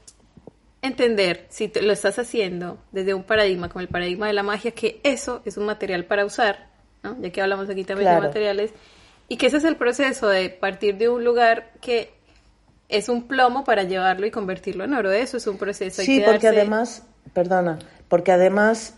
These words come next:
Speaker 2: eh, la imagen que tenemos cuando yo puse el mejor albañil de Guipúzcoa, una tiene una imagen en la cabeza de lo que eso significa.
Speaker 1: Claro.
Speaker 2: Pero lo que no te imaginas es que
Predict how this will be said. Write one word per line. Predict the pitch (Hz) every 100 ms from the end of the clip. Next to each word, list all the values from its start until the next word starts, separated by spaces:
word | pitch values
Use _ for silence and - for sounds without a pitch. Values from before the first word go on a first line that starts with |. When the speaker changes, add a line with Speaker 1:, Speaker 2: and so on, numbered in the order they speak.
| -
Speaker 2:
eh, | 180 180 175 165 -
la | 170
imagen | 190 214 220 254
que | 220
tenemos | 220 220 220
cuando | 196 175
yo | 196 202
puse | 233 233 202 165 - -
el | 185
mejor | 190 180 226
albañil | 240 214 202 214 220
de | 202
Guipúzcoa, | 196 196 208 214 - 175 - - _ _ _ _ _ _ -
una | 262 269
tiene | 262 247 220
una | 208 196
imagen | 190 190 196 -
en | 175 160
la | 156
cabeza | 160 202 226 165 147
de | 170 175
lo | 180
que | 180
eso | 175 170
significa. | 180 170 165 160 156 143 143 _ _ _ _ _ _ _ _ _
Speaker 1:
Claro. | 233 220
Speaker 2:
Pero | 202
lo | 202
que | 202 202
no | 233
te | 240
imaginas | 262 247 220 - 262 240 220 -
es | - 196 -
que | 208 185